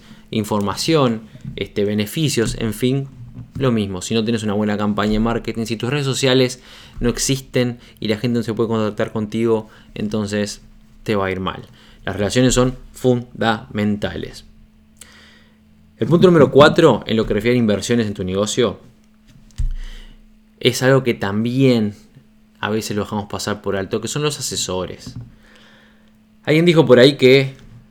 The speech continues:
no es necesario saber todo, tenés que saber a dónde preguntar o a qué libro ir a buscar la información cuando la precisás. Te diría Einstein, porque escuché que alguna vez alguien me dijo, Einstein dijo una vez, pero no estoy seguro de la fuente.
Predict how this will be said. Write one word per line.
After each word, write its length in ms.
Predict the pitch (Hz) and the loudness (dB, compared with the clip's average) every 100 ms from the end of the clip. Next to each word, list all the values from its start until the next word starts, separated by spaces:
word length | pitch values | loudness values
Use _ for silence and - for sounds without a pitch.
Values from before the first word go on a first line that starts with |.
| _ | _
no 240 | 117 123 | 0 2
es 80 | 131 | 2
necesario 580 | 123 107 107 107 117 113 | 0 -2 0 2 2 0
saber 380 | - 101 101 104 | -4 0 0 0
todo, 540 | - 139 117 98 101 - | 4 8 6 4 -4 -10
tenés 220 | 104 107 | -6 -6
que 120 | 110 | -8
saber 320 | - 101 107 | -8 -4 -2
a 20 | 110 | -2
dónde 220 | 113 104 | -2 -4
preguntar 720 | - 101 98 120 107 - - - _ - - _ | -4 -6 -4 -2 -2 -4 -16 -20 _ -20 -20 _
o 360 | - 117 131 - | 2 4 4 0
a 160 | 110 - | -4 0
qué 140 | 113 | -2
libro 240 | 110 113 | 0 0
ir 80 | 110 | 0
a 20 | |
buscar 380 | 101 98 - 104 | 0 -2 -4 -4
la 80 | 104 | -2
información 440 | 101 98 95 107 | -4 -6 -6 -4
cuando 200 | 104 98 | -4 -4
la 100 | 98 | -6
precisás. 640 | 92 92 90 - 87 - - - _ _ - - - _ _ | -6 -8 -8 -8 -10 -12 -18 -20 _ _ -20 -20 -20 _ _
Te 120 | 110 | -2
diría 280 | 117 131 123 | 2 4 6
Einstein, 600 | 131 131 131 131 131 120 | 6 4 2 0 0 -2
porque 180 | 104 - | -8 -8
escuché 340 | - 110 139 | -8 -6 -4
que 240 | 127 104 - - - | -2 -4 -4 -12 -8
alguna 320 | 104 120 113 | -4 -2 -2
vez 100 | 110 | -2
alguien 240 | 104 101 95 | -2 -2 -2
me 60 | |
dijo, 260 | 101 101 - | -4 -6 -4
Einstein 400 | 160 156 135 123 | -2 -2 -2 0
dijo 240 | 131 127 | 0 0
una 180 | 110 107 | -2 -2
vez, 300 | 101 98 - - | -2 -4 -6 -2
pero 300 | 117 117 - | 0 0 -2
no 100 | 113 | -8
estoy 160 | 117 | -6
seguro 200 | 104 101 | -4 -2
de 60 | 98 | -2
la 100 | 92 | -4
fuente. 460 | - 95 92 117 | -8 -8 -8 -10